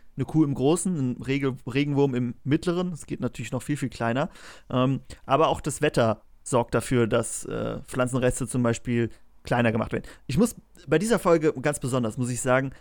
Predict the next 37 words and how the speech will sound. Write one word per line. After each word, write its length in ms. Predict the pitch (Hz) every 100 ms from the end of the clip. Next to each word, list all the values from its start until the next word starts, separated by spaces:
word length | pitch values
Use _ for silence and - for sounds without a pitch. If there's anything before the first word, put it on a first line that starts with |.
| - -
dass 140 | 160
es 140 | 120
alles 300 | - 156 156
sehr 180 | - 147
vereinfacht 520 | 160 110 131 - 107
ist. 140 | - -
Also 160 | 123
man 100 | 120
könnte 240 | 120 160 151
hier 120 | 139
bei 80 | 127
jedem 360 | 110 160 185
Punkt 300 | 147 147 175
extrem 440 | - - - 147 160
ins 120 | 139
Detail 340 | - - 147
gehen 240 | 123 117 123
und 100 | 113
es 140 | 113
viel 300 | - 156 160
genauer 460 | - 120 120 147 139
und 220 | 123 - - - -
dann 160 | - 113
auch 180 | 117 135
richtiger 400 | 185 - 131 117
erklären. 440 | 113 - 120 151 - - - - - -
Aber 500 | 143 156 151 135 - _ - - _ - _ _ _ _ -
ich 120 | 139
hab 140 | 165 -
so 160 | 156
angefangen 580 | 151 165 196 - 180 190
und 160 | 160 139
hab 140 | 143
dann 120 | 143
gedacht, 220 | 131 131 -
„Boah, 200 | 110 120
dann 240 | 120 104